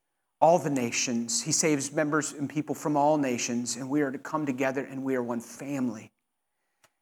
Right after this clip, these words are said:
He laid down his life for us all, and so we lay down our lives for each other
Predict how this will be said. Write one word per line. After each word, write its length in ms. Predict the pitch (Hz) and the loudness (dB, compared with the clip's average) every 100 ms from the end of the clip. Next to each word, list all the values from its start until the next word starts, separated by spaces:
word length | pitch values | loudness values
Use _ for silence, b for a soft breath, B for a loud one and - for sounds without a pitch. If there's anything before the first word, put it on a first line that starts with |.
| _ _ | _ _
He 80 | 151 | 2
laid 220 | 151 156 | 4 4
down 180 | 147 139 | 2 0
his 180 | 147 131 | -2 0
life 180 | 139 135 | 0 0
for 360 | - 135 135 - - | -2 -2 -2 -6 2
us 360 | 147 127 - - | 4 4 -4 0
all, 540 | 143 123 113 107 101 104 | 2 2 2 -4 -8 -14
and 100 | 127 | -10
so 180 | - 139 | -2 -2
we 180 | 127 127 | 0 -2
lay 180 | 127 123 | 0 0
down 240 | 123 123 | -2 -2
our 80 | 120 | -2
lives 240 | 120 123 | -2 -4
for 140 | - 139 | -2 -2
each 220 | 135 - | -2 0
other 420 | 156 139 131 120 | 0 0 -4 -8